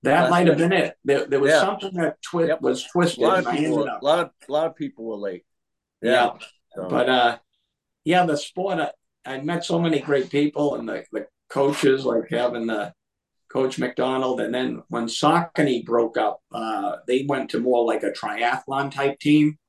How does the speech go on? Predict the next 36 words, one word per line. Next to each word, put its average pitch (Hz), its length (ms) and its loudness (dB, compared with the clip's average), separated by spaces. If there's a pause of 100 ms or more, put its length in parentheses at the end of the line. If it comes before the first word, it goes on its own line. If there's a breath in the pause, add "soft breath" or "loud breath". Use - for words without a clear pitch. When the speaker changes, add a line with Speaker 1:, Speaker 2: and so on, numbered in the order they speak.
(280)
Speaker 1:
Uh, 117 260 -2
I 113 120 2
ended 160 300 2
up, 147 200 0 (380)
Freddie 147 420 -2
Doyle 123 560 -2
was 123 240 -8 (520)
w-, 127 200 -4
with 127 200 -2
Nike 135 420 2
Boston. 165 800 -2 (300)
And 123 220 -6
so 123 140 0
I 135 100 2
ended 165 280 4
up 147 180 2
on 139 180 2
board 139 300 2
with 120 120 -4
Nike 131 340 -2
Boston 131 580 -2
and 120 180 -10
had 135 160 -4
the - 80 -10
good 143 200 0 (100)
fortune 147 400 0
of 117 180 -2 (220)
having 127 500 0 (340)
Norm 147 440 4
Levine, 131 640 0 (560)
a 110 100 -6
Brandeis 151 640 2
legend, 110 480 -4 (180)
as 120 240 -2
our 104 220 -6
coach. - 580 -4